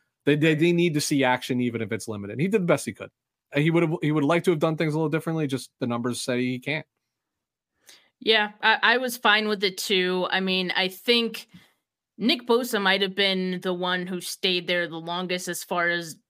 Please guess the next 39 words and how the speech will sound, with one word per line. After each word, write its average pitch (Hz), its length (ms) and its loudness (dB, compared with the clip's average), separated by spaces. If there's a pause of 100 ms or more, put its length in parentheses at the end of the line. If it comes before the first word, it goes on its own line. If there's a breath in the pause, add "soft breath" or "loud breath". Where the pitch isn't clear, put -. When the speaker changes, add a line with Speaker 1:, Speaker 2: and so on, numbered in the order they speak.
Speaker 2:
the 180 120 -8
starters 175 680 -2
go. 170 360 0
I 170 80 -2
think 170 360 -4 (320)
right 180 300 0
before 175 340 -4
the 151 100 -4
half 160 460 2
is 147 200 -6
when 160 340 -4
he 175 160 -4
started 165 440 -2
to 170 60 -4
Speaker 1:
Yeah. - 160 -2
Speaker 2:
kinda 165 300 0
dwindle 165 380 -2
out. 160 360 2 (400 loud breath)
Um, 220 320 4
and, 254 320 2
you 254 100 -2
know, 247 120 0
forty-niners, 254 640 2
all 233 240 2
in 220 100 2
all, 208 380 2
were 196 500 0 (300)
fortunate 240 800 0
that 202 320 4
no 208 260 0
injuries 202 580 -2
took - 360 -6
place 208 400 -2
because 190 400 -6
we 185 100 -2
all 185 160 0
know 185 340 -2
how 170 360 -2
that 175 240 0